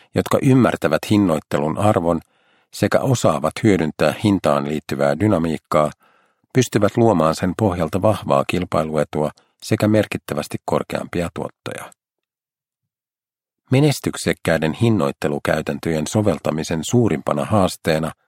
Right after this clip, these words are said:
on hinnoittelun ympärillä käytävän pelin jatkuva monimutkaistuminen. Lisääntynyt kilpailu,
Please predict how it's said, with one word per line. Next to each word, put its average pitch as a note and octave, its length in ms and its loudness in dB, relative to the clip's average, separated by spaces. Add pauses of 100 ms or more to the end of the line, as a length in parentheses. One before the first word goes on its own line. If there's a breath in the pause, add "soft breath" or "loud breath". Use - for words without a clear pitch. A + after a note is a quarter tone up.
(360)
on G2 220 0
hinnoittelun E2+ 720 0
ympärillä C#2+ 520 0
käytävän D2+ 500 -2
pelin F2+ 300 -2 (320)
jatkuva F2+ 420 0
monimutkaistuminen. - 1200 -8 (360)
Lisääntynyt F2 640 2
kilpailu, E2 600 2